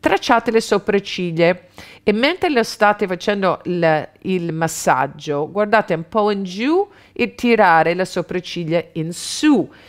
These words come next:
In questo modo, tracciando, stiamo aiutando a decontrare, massaggiare e aiutare anche gli occhi a essere più aperti. Buon allenamento di oggi, vi voglio bene e vi aspetto sempre su Face Gym.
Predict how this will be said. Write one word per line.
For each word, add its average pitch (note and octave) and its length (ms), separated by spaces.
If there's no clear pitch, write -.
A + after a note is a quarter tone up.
In E3+ 100
questo - 260
modo, F#3 320
tracciando, E3 960
stiamo D3+ 480
aiutando A3+ 840
a D#3 360
decontrare, D3+ 1040
massaggiare D#3+ 1200
e E3 160
aiutare D3+ 840
anche F3 280
gli F3+ 80
occhi D3 280
a C#3 60
essere C#3+ 260
più C#3+ 180
aperti. - 560
Buon A3 220
allenamento F3+ 540
di D#3+ 160
oggi, F3 580
vi G#3 160
voglio E3+ 320
bene C#3+ 380
e G3+ 100
vi F3 100
aspetto - 360
sempre - 260
su E3 160
Face F3 280
Gym. - 420